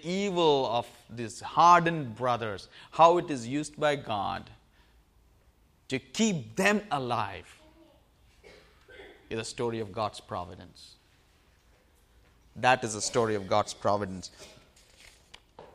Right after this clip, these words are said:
You know, finally, what is that God wants to tell us today?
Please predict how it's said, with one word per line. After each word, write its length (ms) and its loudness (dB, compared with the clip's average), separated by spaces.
You 120 -4
know, 100 6
finally, 460 6
what 260 10
is 520 0
that 320 4
God 320 8
wants 280 -2
to 60 -8
tell 280 -2
us 140 -8
today? 340 -12